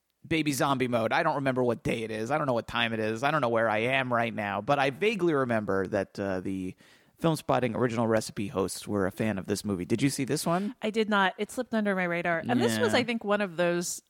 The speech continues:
Speaker 2: kind of sleeper indie hits. I, I feel like this movie actually performed pretty well. It was one of those movies that didn't get t-, as talked about critically,
Speaker 1: Yeah.
Speaker 2: but then ended up finding a real audience.
Speaker 1: I could be wrong again. I,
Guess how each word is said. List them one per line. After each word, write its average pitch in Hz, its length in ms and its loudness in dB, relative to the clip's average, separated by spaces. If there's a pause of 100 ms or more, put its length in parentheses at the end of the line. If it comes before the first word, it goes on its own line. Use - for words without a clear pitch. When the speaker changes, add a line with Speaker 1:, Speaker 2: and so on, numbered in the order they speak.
(180)
Speaker 2:
kind 214 180 0
of 196 80 0
sleeper 190 480 2
indie 180 300 0
hits. - 360 2
I, 175 80 2
I 180 140 0
feel 247 160 0
like 202 120 4
this 190 160 -2
movie 185 180 2
actually 160 220 0
performed 185 920 -4
pretty 320 220 -4
well. 311 460 0 (240)
It 170 120 -4
was 165 220 -2
one 175 160 -2
of 165 80 -6
those 170 120 0
movies 170 260 -2
that 170 120 -6
didn't 202 200 0
get 190 280 0
t-, - 60 -14 (100)
as 175 220 0
talked - 400 -4
about 156 340 0 (240)
critically, 196 480 -2
Speaker 1:
Yeah. 135 420 4
Speaker 2:
but 185 200 -2
then 170 240 0
ended 175 280 -2
up 156 220 2
finding 156 480 -2
a 147 60 -4
real 147 200 -2
audience. - 600 -6
Speaker 1:
I 160 80 2
could 196 220 0
be 165 80 2
wrong 123 280 2
again. 117 320 0
I, 220 140 0